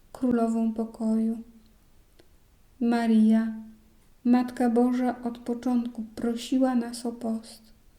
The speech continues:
Powiedziała, że postem i modlitwą możemy zażegnać wojny. Myślę, że dotyczy to również tego wirusa. Jezus powiedział, że niektóre złe duchy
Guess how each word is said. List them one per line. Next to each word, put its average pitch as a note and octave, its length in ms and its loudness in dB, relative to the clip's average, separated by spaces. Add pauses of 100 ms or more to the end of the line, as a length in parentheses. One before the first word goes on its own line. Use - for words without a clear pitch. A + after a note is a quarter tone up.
(880)
Powiedziała, C4 560 6
że B3 160 4
postem C4 680 2
i A#3 80 0
modlitwą A#3 720 0
możemy A3+ 480 4
zażegnać A3+ 680 2
wojny. A3 540 4 (1300)
Myślę, B3+ 640 4
że A#3+ 160 4
dotyczy A#3 520 0
to A#3 180 -2
również A3+ 440 -2
tego A3 300 2
wirusa. G#3+ 580 0 (1300)
Jezus C4 460 2
powiedział, A#3 680 -4
że A3+ 120 0
niektóre A#3+ 500 0
złe A#3+ 260 0
duchy A#3+ 400 0